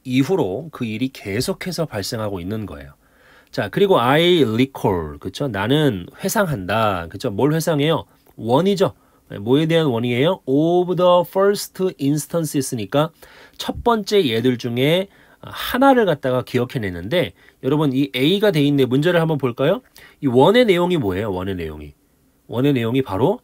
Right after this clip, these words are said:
앞에서 이야기했었던 요 내용이죠. 예, 바로 요 내용. 예, 그가 맨날 자기 자신을 난처하게 하죠. 다른 사람들을 오해함으로써. 요걸 얘기하는 겁니다. 그쵸? 자, 그러면은 일 번은 이제 제가 답을 알려드린 거예요.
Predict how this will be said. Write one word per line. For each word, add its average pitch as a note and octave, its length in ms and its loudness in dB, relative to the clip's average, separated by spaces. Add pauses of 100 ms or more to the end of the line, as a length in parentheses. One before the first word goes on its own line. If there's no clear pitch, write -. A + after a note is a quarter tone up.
(240)
앞에서 - 460 -4
이야기했었던 B2+ 920 0 (380)
요 F3+ 220 6
내용이죠. D3 500 2 (400)
예, G2 400 -6
바로 A2+ 220 -10
요 G#2 120 -4
내용. C#3+ 480 0 (380)
예, F#2 180 -10
그가 A2+ 720 0 (160)
맨날 G3+ 600 -2
자기 C3 280 -4
자신을 A2+ 380 -4
난처하게 G#2 500 -4
하죠. E2+ 180 -10
다른 G#2 240 -6
사람들을 G#2 540 -2 (240)
오해함으로써. A#2 760 -2
요걸 G3 320 0
얘기하는 F2+ 320 -8
겁니다. E2 500 -8 (460)
그쵸? G3 320 -4 (240)
자, F#2+ 140 -12
그러면은 F3+ 340 0
일 C#3+ 220 4
번은 F#3+ 260 4
이제 C#3 460 2
제가 A#2 180 -6
답을 G#2+ 300 -4
알려드린 G2+ 420 -4
거예요. A2+ 460 -4